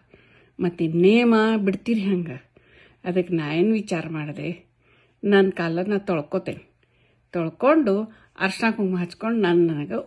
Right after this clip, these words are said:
ಉಡಿ ತುಂಬ್ಕೊತೇನೆ. ಇನ್ನ ಎಲ್ಲ ಚಾತುರ್ಮಾಸಿ ಮುಗಿದ ಮೇಲೆ, ಆ, ಇದಕ್ಕ ಏನಂತೀರಿ,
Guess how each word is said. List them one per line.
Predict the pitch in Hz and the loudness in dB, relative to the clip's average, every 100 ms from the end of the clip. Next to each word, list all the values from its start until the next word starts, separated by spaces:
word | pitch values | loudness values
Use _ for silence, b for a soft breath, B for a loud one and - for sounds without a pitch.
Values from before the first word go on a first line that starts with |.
| 254 | -2
ಉಡಿ | 247 | 0
ತುಂಬ್ಕೊತೇನೆ. | 226 170 156 - - - - _ b b b b b - | 0 -6 -8 -14 -20 -20 -20 _ b b b b b -6
ಇನ್ನ | 208 202 190 180 | 0 4 4 6
ಎಲ್ಲ | 180 175 165 170 165 175 | 6 4 2 0 0 -2
ಚಾತುರ್ಮಾಸಿ | 175 147 151 175 180 170 170 175 | -4 -8 -6 -4 -2 -2 -2 -4
ಮುಗಿದ | 175 175 180 180 | -4 -2 -2 2
ಮೇಲೆ, | 170 180 190 170 160 180 B B B B B - | 2 4 2 2 -2 -6 B B B B B -6
ಆ, | 175 165 156 151 151 151 | -2 0 -2 -4 -4 -6
ಇದಕ್ಕ | 156 185 190 180 - 165 156 - b b b | -6 -2 -4 -4 -6 -4 -4 -8 b b b
ಏನಂತೀರಿ, | - 175 175 160 156 160 156 | -2 2 2 2 -4 -6 -8